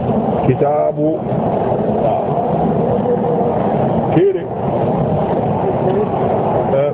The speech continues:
bi nga xamante ne nii, euh, mooy, euh, loolu, euh, kii nu mu tudd, Imaam Muslim moo indi loolu. Mais ruwaa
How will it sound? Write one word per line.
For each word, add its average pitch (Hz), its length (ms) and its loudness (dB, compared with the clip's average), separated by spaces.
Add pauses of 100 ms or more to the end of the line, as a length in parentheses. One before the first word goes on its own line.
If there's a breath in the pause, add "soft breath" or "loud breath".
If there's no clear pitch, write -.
bi 139 80 2
nga 175 120 0
xamante 151 440 0
ne 135 140 0
nii, 139 260 0 (2750)
euh, 135 240 4
mooy, 139 260 2 (2500)
euh, 127 160 4
loolu, 175 300 2 (160)
euh, 139 180 2 (120)
kii 190 100 0
nu 208 100 2
mu 208 80 -2
tudd, 147 200 0
Imaam 196 240 2
Muslim 160 280 0
moo 156 160 4
indi 147 160 2
loolu. 110 240 2 (1800)
Mais 165 240 2 (220)
ruwaa 170 320 2